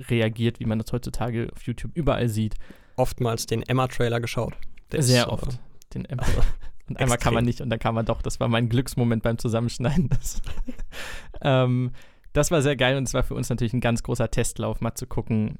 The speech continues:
Speaker 1: so von Anfang an, wie gehen wir live, was wir relativ spät vorbereitet haben. Ähm,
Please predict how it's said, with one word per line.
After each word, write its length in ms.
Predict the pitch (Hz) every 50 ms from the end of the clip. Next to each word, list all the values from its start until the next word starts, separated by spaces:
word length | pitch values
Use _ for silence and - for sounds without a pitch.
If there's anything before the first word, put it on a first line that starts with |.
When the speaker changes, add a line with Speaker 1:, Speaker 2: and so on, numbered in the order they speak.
| - -
Speaker 1:
so 280 | - 131 131 120 117 -
von 400 | - - - 131 120 117 113 -
Anfang 360 | - 127 127 117 - 131 101 110
an, 240 | 110 117 117 110 107
wie 220 | 123 123 117 113
gehen 300 | 110 - 127 120 117 117
wir 100 | 117 113 110
live, 320 | 107 107 107 110 - - - - - - - - - - - - - - - - -
was 240 | - - - - - - - - - - - -
wir 320 | - 117 110 110 - - -
relativ 320 | 120 113 113 - 117 -
spät 260 | - - - 127 110 -
vorbereitet 560 | - 135 123 117 113 117 110 - 120 104 -
haben. 240 | 120 113 110 113 113 - - - - - - - - -
Ähm, 520 | - 127 120 117 117 117 117 117 117 -